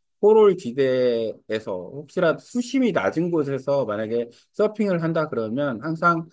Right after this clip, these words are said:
산호에 내 리시가 이렇게 감길 수 있다라는 걸 갖다가 한 번,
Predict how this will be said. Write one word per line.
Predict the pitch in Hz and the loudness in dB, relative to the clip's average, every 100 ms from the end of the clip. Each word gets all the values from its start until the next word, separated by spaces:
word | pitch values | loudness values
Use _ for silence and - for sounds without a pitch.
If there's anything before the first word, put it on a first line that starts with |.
| _ _ | _ _
산호에 | - 233 226 220 214 208 196 180 190 208 208 208 _ _ _ - | -10 -4 -2 0 -2 -2 -2 0 2 2 -2 -8 _ _ _ -8
내 | 127 143 | -2 0
리시가 | 143 143 - 135 135 | 0 -6 -6 0 2
이렇게 | 117 - | 0 -6
감길 | - 135 151 170 | -6 -4 -2 -4
수 | - | -6
있다라는 | 135 135 131 120 110 101 | -8 -2 -2 -2 -4 -6
걸 | 95 90 | -6 -6
갖다가 | 92 - 98 98 | -8 -8 -4 -2
한 | 107 147 | -2 -2
번, | 147 143 113 - | 2 2 0 -6